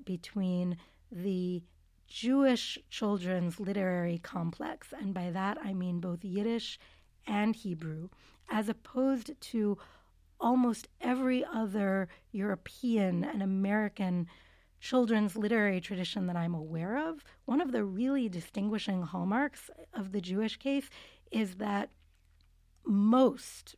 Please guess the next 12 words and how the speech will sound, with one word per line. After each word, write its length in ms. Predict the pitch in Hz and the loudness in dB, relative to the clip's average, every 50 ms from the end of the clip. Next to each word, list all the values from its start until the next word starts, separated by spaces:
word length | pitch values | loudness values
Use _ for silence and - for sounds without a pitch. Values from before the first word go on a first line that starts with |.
| _ - | _ -10
really 460 | 220 196 226 254 277 285 262 - - - _ - | -4 0 0 2 2 2 2 0 -2 -6 _ -4
almost 540 | 220 214 233 226 220 220 202 - - - - _ - - 381 | -2 2 2 4 4 2 2 -2 -6 -14 -20 _ -20 -8 -2
every 640 | 240 247 262 233 214 214 208 185 170 170 165 160 - - - - _ _ _ | 0 0 0 0 0 0 0 0 2 0 0 -2 -6 -12 -20 -20 _ _ _
canonical 1080 | - - 220 208 202 196 190 180 175 180 196 208 214 214 - 233 214 208 208 214 214 - - - | -8 -4 -2 0 0 0 0 0 0 0 0 0 -2 -2 -2 -2 0 0 0 0 -2 -4 -6 -4
mainstream 1200 | 185 175 180 185 185 190 196 208 220 226 220 - - - - - 214 202 196 196 190 190 190 185 - - - - _ | -2 -2 0 0 0 0 2 2 2 0 0 -2 -10 -16 -8 -4 -2 0 0 2 2 0 0 -2 -4 -8 -16 -20 _
high 520 | _ - - - - 220 220 220 226 240 - - - | _ -16 -14 -8 -4 -2 0 2 0 0 -2 -4 -4
art 280 | 214 196 202 - - - | -4 -2 -2 -4 -6 -8
writer 600 | 196 170 165 160 170 180 226 254 302 339 359 - _ - - - - - _ _ _ - | -8 -6 -4 -2 -2 0 2 0 0 0 -2 -6 _ -20 -20 -20 -20 -20 _ _ _ -8
attempts 600 | 254 - - - - - 262 254 277 269 - - - - | -8 -8 -8 -14 -10 -4 -2 -2 -2 -4 -6 -14 -10 -4
at 200 | - 214 208 - | -4 -4 -4 -4
some 280 | - - 220 202 208 185 | -6 -4 0 0 0 0
point 440 | - - 202 185 170 160 - 269 | 0 0 0 2 2 0 0 -4